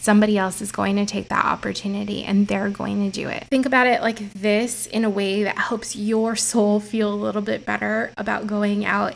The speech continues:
and touching other people's audience. Here, I have a podcast, and my whole mission on this podcast is to provide guidance and insights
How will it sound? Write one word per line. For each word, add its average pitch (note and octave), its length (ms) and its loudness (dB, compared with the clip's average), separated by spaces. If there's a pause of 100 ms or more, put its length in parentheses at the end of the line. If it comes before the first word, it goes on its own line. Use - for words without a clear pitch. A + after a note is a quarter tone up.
and G#3 160 0
touching G3 380 -6
other F#3+ 240 -6
people's G3 260 -6
audience. G3+ 460 -4 (300)
Here, D#4 400 4 (180)
I A3 160 6
have G#3+ 240 2
a B3 60 0
podcast, - 800 -6 (400)
and G#3+ 160 2
my A3+ 180 4
whole E4+ 220 0
mission G3+ 520 2
on G3 220 0
this B3+ 240 -2
podcast - 960 -6 (340)
is - 220 2
to - 120 0
provide A3 520 2
guidance A#3 420 2
and D#4 140 0
insights G#3 840 0